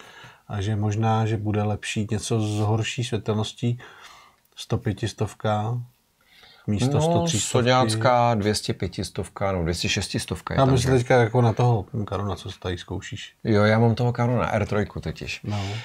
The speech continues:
Speaker 2: No, tak R trojka je teda, jako, to je super, jo.
Speaker 1: Co s tím
Speaker 2: Ona,
Speaker 1: naučit?
Speaker 2: v-,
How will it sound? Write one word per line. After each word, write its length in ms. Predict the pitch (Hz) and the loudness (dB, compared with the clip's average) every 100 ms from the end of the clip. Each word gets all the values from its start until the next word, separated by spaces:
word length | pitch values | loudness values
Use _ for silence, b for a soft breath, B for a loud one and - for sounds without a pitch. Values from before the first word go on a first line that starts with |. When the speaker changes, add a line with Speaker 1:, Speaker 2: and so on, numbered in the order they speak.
| B B | B B
Speaker 2:
No, 320 | 117 107 110 113 | 4 6 6 4
tak 200 | 120 113 | 2 4
R 160 | 123 | 0
trojka 360 | 104 117 113 123 | 4 4 4 4
je 120 | 120 | 4
teda, 520 | 120 117 120 117 120 - | 4 4 4 4 2 -2
jako, 680 | 98 107 104 104 104 107 - | 0 4 6 6 4 -2 -6
to 160 | - 92 | -2 0
je 460 | 92 95 95 95 95 | 2 2 0 0 0
super, 760 | - - - 80 57 58 - - | -2 -4 -4 -2 -2 -2 -10 -12
jo. 400 | - 76 85 120 B 110 110 | -8 -6 -6 -10 B -4 -4
Speaker 1:
Co 60 | 120 | -4
s 40 | |
tím 80 | 76 | 2
Speaker 2:
Ona, 400 | 104 120 120 117 | 4 6 4 4
Speaker 1:
naučit? 380 | 117 87 87 - 92 | 0 -4 -6 -6 -4
Speaker 2:
v-, 120 | 92 | -6